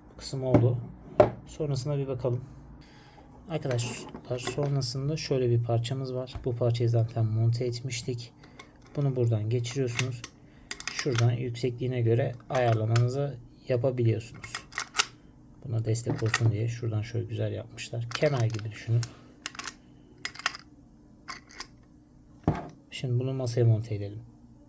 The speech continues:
Şimdi masanın uç kısmını çekemiyorum. Çekemediğim için de nasıl monte edeceğimi gösteremedim. Ama sizin için masanın çekebildiğim kısmına bir demo montaj gerçekleştireceğim. İlk önce şu kısmı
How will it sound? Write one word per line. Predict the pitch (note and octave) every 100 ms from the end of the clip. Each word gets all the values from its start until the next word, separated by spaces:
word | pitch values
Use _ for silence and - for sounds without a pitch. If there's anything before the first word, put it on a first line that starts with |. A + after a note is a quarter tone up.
| - - - - -
Şimdi | - - D3+ C3+
masanın | C3+ C3+ E3 E3
uç | F3+ F3 -
kısmını | D3+ D#3 D#3
çekemiyorum. | D#3 C#3 C3 D3+ C#3+ B2 D#3 -
Çekemediğim | - C3 C3+ C3+ C3+ C3+
için | C3+ C#3
de | C3
nasıl | B2+ C3
monte | C3 B2 C3+
edeceğimi | C3 B2+ C3 C3
gösteremedim. | B2 A#2+ C#3 C3+ C3 C3 E3 - - - - - -
Ama | D3+
sizin | D3 D3 D3+
için | C#3+ D3+ D#3+ - - - -
masanın | B2+ C3 C#3+ C#3+
çekebildiğim | C#3+ C3+ C#3 C#3 C#3 D3 C#3+
kısmına | D3+ - D3 C#3+ D#3 - - - - -
bir | C3+ C3+ D#3 - - - - F3
demo | B2 C3+ C#3
montaj | C3 B2+ A#2+ C3 A#2+
gerçekleştireceğim. | A#2 A2+ A2+ G#2+ G#2+ - A2+ A2 B2+ C#3+ - - - -
İlk | - D#3+
önce | C#3 C3 C#3 C#3 -
şu | - D3+
kısmı | - - - G#2